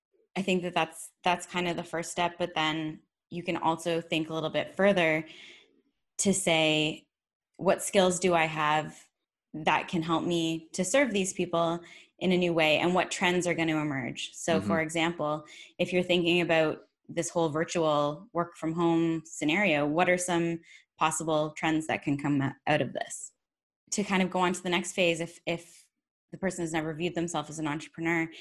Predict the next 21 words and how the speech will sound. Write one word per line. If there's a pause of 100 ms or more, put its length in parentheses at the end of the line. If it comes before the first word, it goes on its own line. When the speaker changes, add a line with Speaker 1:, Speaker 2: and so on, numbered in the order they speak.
(140)
Speaker 1:
it's
absolutely
possible
to
start
now. (680)
People
start
businesses
at
all
stages.
I
don't
know
if
you've
ever
watched
Shark
Tank,